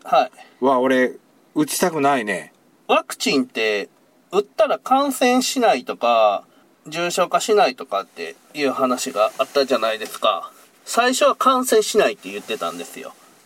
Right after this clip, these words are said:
Speaker 2: あ、そうですか？
Speaker 1: うん。
Speaker 2: うーん。
Speaker 1: 最初は感染しないって言ってたんですよ。
Speaker 2: <laughs> そんなバカだ。
Speaker 1: で、それはないやろっていう話になっとったんやけど、
Speaker 2: うん。
Speaker 1: いざ打ちますよっていうんが始まった瞬間に、
Speaker 2: うん。
Speaker 1: 重症化しないに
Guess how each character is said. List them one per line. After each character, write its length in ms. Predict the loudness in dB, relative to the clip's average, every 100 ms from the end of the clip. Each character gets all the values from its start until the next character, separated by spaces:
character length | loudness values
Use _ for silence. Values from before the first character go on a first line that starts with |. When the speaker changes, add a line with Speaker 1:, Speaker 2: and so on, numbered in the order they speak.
| 0
Speaker 2:
あ、 140 | 0 2
そ 80 |
う 20 | 2
で 60 |
す 100 | 2
か？ 220 | 0 0 -4
Speaker 1:
う 80 | -6
ん。 40 | -6
Speaker 2:
う 120 | -6 _ _
ー 500 | 0 2 2 0 -2
ん。 40 | 2
Speaker 1:
最 140 | 2
初 160 | 2 2
は 100 | 2
感 240 | 2 0
染 180 | -2 -4
し 140 | -4
な 140 | -2 -2
い 60 |
っ 20 | -2
て 180 | -14
言 60 | -14
っ 20 |
て 160 | -14 -12
た 140 | -12
ん 20 |
で 80 | -12
す 60 | -12
よ。 80 | -12
Speaker 2:
<laughs> 80 | -6
そ 140 | -2
ん 100 | 2
な 220 | 2 2
バ 160 | 0 0
カ 100 | -2
だ。 220 | -6 -10 -16 -20 -20 -20 -20 -14 -12
Speaker 1:
で、 80 | -12
そ 160 | -2 2
れ 120 | 4
は 120 | 4
な 180 | 4 2
い 80 | 2
や 120 | 0
ろ 140 | 0 -6
っ 40 |
て 120 | -2
い 180 | 2 2
う 60 | 2
話 420 | 2 0 -2 -8
に 160 | -10
な 200 | -2 0
っ 20 | 0
と 120 | -2
っ 40 | -4
た 200 | -2 -2
ん 60 |
や 100 | -2
け 140 | -8 -2
ど、 180 | 2 2
Speaker 2:
う 40 |
ん。 200 | 0 -4 _ _ _ _
Speaker 1:
い 120 | 0
ざ 140 | 2 2
打 180 | 0 -4
ち 160 | 2
ま 160 | 4 2
す 160 | 0 0
よ 200 | 0 0
っ 20 |
て 160 | 0 2
い 180 | 2 4
う 120 | 2
ん 100 | 2
が 80 | -2
始 320 | -2 0 2
ま 140 | 2
っ 40 | 2
た 100 | -4
瞬 300 | -2 -2 2
間 260 | 0 0
に、 220 | -2 -4 -4
Speaker 2:
う 60 |
ん。 200 | -4 -6 -8 0
Speaker 1:
重 200 | 0 2
症 160 | 0
化 120 | 0 -2
し 100 | 2
な 80 | 0
い 60 |
に 80 | -2